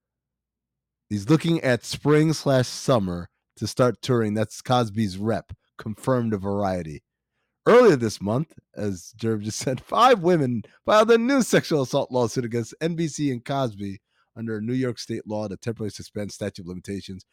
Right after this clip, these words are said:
for older sexual assault claims. Women allege that Cosby either raped or forced them into sexual acts. Four of the allegations happened from the late eighties to nineteen ninety, when the actor was at the height of his fame as the star of The Cosby Show.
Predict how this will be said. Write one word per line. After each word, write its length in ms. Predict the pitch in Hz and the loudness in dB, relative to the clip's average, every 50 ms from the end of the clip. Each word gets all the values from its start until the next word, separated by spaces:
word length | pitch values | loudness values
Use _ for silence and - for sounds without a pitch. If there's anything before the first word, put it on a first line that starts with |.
| _ _ _ _ | _ _ _ _
for 100 | - - | -14 -6
older 220 | - 117 113 110 98 | -4 -4 -2 -4 -4
sexual 380 | - - 107 - - 101 95 | -6 -6 -8 -8 -8 -10 -10
assault 280 | 85 - 95 87 78 - | -8 -8 -8 -8 -8 -10
claims. 460 | _ 73 65 58 - _ - - - _ _ _ _ _ _ _ _ _ _ _ - | _ -18 -18 -18 -20 _ -20 -20 -20 _ _ _ _ _ _ _ _ _ _ _ -6
Women 200 | 117 135 151 151 | -4 0 2 2
allege 280 | 139 139 139 139 131 123 | 2 4 2 2 2 0
that 100 | 120 - | -2 0
Cosby 300 | - 139 135 131 120 113 | 2 2 2 2 2 0
either 120 | 104 101 | -2 -2
raped 320 | 92 101 127 147 160 160 _ - | -2 0 0 0 0 0 _ -4
or 120 | 120 107 | -4 -4
forced 360 | - - - 175 180 147 - | -4 -4 -2 0 0 0 -2
them 120 | - 127 123 | -4 -6 -6
into 140 | 113 101 | -6 -6
sexual 400 | - - 123 113 - - 110 95 - - | -6 -6 -6 -6 -6 -8 -12 -10 -8 -6
acts. 340 | 127 135 123 - - - - _ _ _ _ _ _ _ _ _ _ - | -6 -6 -6 -8 -10 -18 -20 _ _ _ _ _ _ _ _ _ _ 0
Four 120 | - 180 | 2 4
of 60 | 175 165 | 4 6
the 40 | |
allegations 500 | 147 139 139 131 127 127 117 127 123 107 | 4 4 4 2 0 -2 -2 -2 -4 -2
happened 380 | 117 123 127 123 104 123 117 - | 0 0 0 0 0 -2 -4 -6
from 100 | 92 87 | -8 -8
the 60 | 85 | -6
late 200 | 95 120 123 - - | -4 -4 -4 -4 -4
eighties 300 | 135 139 131 127 117 - | -2 0 0 0 -2 -4
to 80 | - 95 | -6 -6
nineteen 340 | 98 92 87 - 80 87 | -6 -6 -8 -8 -10 -6
ninety, 280 | 107 131 147 143 139 135 | -4 -2 -2 0 0 -2
when 120 | 113 98 | -2 -4
the 100 | 92 76 | -4 -2
actor 260 | 113 123 123 - - 120 | -2 -2 0 0 -2 -6
was 120 | 104 98 | -6 -8
at 80 | 92 - | -10 -12
the 60 | - | -10
height 200 | - 123 131 123 | -6 -4 -4 -4
of 80 | 110 | -4
his 140 | 104 101 - | -6 -10 -12
fame 380 | - - 98 95 92 92 90 - _ _ _ _ _ _ _ _ _ | -10 -8 -6 -6 -6 -8 -10 -14 _ _ _ _ _ _ _ _ _
as 120 | 85 80 | -20 -16
the 80 | 82 - | -16 -12
star 280 | - - 117 110 110 | -8 -4 -2 -2 -2
of 80 | 104 95 | -4 -6
The 80 | 85 | -8
Cosby 420 | - - 107 95 92 82 71 - 69 | -8 -4 -4 -2 -2 -4 -6 -10 -16
Show. 260 | - - 65 53 | -16 -16 -18 -18